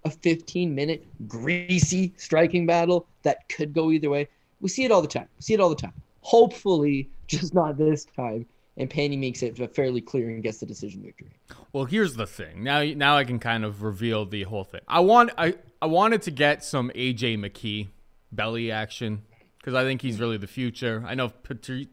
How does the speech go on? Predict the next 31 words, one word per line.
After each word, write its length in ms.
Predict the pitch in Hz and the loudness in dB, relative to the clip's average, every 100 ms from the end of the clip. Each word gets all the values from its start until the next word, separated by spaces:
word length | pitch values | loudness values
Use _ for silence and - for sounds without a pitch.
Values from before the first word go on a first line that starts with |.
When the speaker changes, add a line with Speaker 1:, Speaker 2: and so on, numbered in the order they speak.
| - | -18
Speaker 2:
Patri-, 360 | - 131 - 156 - _ | -16 -14 -10 -12 -12 _
Patricio, 800 | - 123 - 160 - 143 131 123 - - - - - - - - - - | -12 -8 -6 -6 -4 -4 -2 -2 -6 -20 -20 -20 -20 -20 -20 -20 -20 -4
uh, 160 | 120 113 | 2 2
Freite 600 | - 143 139 120 110 113 | 4 2 4 2 0 -2
is, 760 | - 123 113 98 - - - - - - - | -2 -2 -2 -4 -10 -12 -14 -18 -20 -20 -20
you 180 | 110 143 | -10 -8
know, 140 | 92 95 | -6 -6
one 200 | 113 113 | -4 -4
of 80 | |
the, 260 | 107 107 104 | -2 -2 -2
the 180 | 110 110 | -4 -4
greatest 440 | 113 110 107 - | -2 -2 -2 -4
featherweights, 960 | 120 107 110 107 104 101 - - - - - _ _ _ - | -4 -2 -2 -2 -4 -6 -10 -16 -16 -18 -20 _ _ _ -12
um, 720 | 113 101 98 95 92 92 90 85 _ _ _ _ _ _ - | -6 -4 -4 -6 -6 -8 -10 -14 _ _ _ _ _ _ -8
in 140 | 107 | -6
Bellator 440 | 95 127 120 98 92 | -2 -2 -2 -4 -6
history 380 | 98 - 104 | -8 -6 -6
at, 140 | 92 87 - | -6 -10 -14
at 160 | 95 - | -16 -14
the 60 | |
very 300 | 90 113 107 | -8 -4 -4
least. 380 | 90 90 90 - | -6 -10 -12 -8
He's, 320 | 113 92 - | -8 -8 -12
he's 180 | - 113 | -10 -2
up 180 | 127 - | -2 -2
there. 180 | 90 85 | -8 -8
He's 120 | 95 | -8
obviously 480 | 104 98 95 - 92 | -8 -8 -10 -10 -10
a 60 | |
stud, 420 | - - 170 151 113 | -8 0 2 2 2
but 240 | 113 | -2